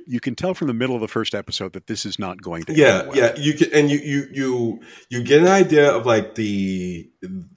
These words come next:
Speaker 2: everyone's, uh, like, all the supporting characters. You, you get an idea of, like, what their role in this story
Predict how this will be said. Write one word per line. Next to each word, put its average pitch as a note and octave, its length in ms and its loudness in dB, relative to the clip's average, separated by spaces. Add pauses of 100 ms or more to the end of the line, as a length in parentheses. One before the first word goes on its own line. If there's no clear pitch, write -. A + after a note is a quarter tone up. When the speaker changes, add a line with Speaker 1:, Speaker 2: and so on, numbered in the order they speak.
(120)
Speaker 2:
everyone's, B2+ 960 0
uh, F#2+ 260 -2
like, A2 200 -2
all G2+ 160 -2
the A#2 100 -4
supporting A2 520 0
characters. F2+ 640 -8
You, G2+ 200 -6
you G#2+ 160 -8
get A#2 200 0
an C3 60 -4
idea B2+ 360 2
of, G2 180 -4
like, G2+ 200 -4
what G2+ 300 -2
their A2 220 2
role G2 640 0
in F#2+ 180 -6
this G2+ 200 -4
story G#2 440 -2